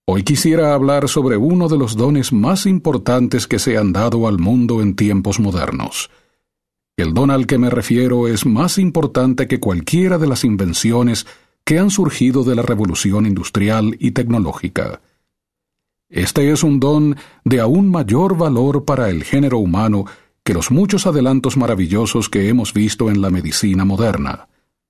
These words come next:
Es de mayor valor para el género humano que la evolución de los vuelos y viajes espaciales. Hablo del don del Libro de Mormón,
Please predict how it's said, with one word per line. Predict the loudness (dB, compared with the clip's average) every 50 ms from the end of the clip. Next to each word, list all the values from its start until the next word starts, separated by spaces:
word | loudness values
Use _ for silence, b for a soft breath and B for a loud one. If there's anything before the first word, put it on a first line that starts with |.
| _ _ _ _ _ _ _ _ _ _ _ _
Es | -4 -2 -2
de | 0 0
mayor | 0 2 2 2 2 2 2
valor | 2 2 2 2 2 2 0 0 0
para | 0 0 0 0 0 0
el | -2 -4 -4
género | -2 -2 0 2 2 2 0 0
humano | 0 0 0 0 0 0 0 0 0 -2 B B B B B B _ -2
que | 0 2
la | 2 2 2 2
evolución | 2 2 0 0 0 0 0 0 2 2 2
de | 2 0
los | 0 -2 -2
vuelos | -2 0 0 2 2 2 0 0 0 -2
y | 0
viajes | 0 0 0 0 0 -2 -2 -4 -4 -2
espaciales. | -4 -4 -2 -4 -4 -4 -2 -2 -2 -2 -2 -4 -6 -8 -8 -10 -10 -12 -16 _ _ _ _ _ _ _ _ _ _ _ _ _ _ _ -2
Hablo | 0 0 2 2 2 2
del | 2 2 0 2 2
don | 2 2 2 2 2
del | 2 0 0 2 2
Libro | 2 2 2 0 0 0
de | 2 2
Mormón, | 0 0 0 0 0 -2 -2 -4 -6 -8 -10 -12 -14